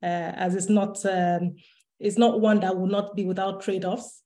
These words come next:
You know, we understand that tax incentives still have a role to play if they are well tailored and targeted and motivate the right, uh,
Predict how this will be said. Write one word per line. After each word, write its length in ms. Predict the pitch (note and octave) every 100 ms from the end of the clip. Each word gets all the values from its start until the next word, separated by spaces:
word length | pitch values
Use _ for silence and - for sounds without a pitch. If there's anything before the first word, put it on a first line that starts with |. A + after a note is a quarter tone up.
| _
You 160 | G3+ F#3
know, 220 | F3+ F3+
we 180 | G3 F#3 -
understand 440 | F#3+ F#3 F#3 G3
that 120 | F3+ F3+
tax 280 | F#3+ -
incentives 580 | F#3+ F3+ F#3+ G#3 G3+ F#3
still 180 | - F#3
have 220 | F#3 F3
a 40 | F3
role 200 | F3+ F3+
to 100 | F3
play 220 | G3 F#3
if 100 | F3+
they 80 | F3
are 80 |
well 260 | E3+ F3+ F#3
tailored 440 | F#3 F3 E3+ E3+
and 180 | E3 D#3+
targeted 640 | E3+ F3 E3 E3+ G3+ A3+ -
and 220 | D#3+ E3
motivate 440 | E3+ F3 F3 F3+
the 100 | E3
right, 280 | D#3 E3+ E3+ E3+
uh, 180 | D#3+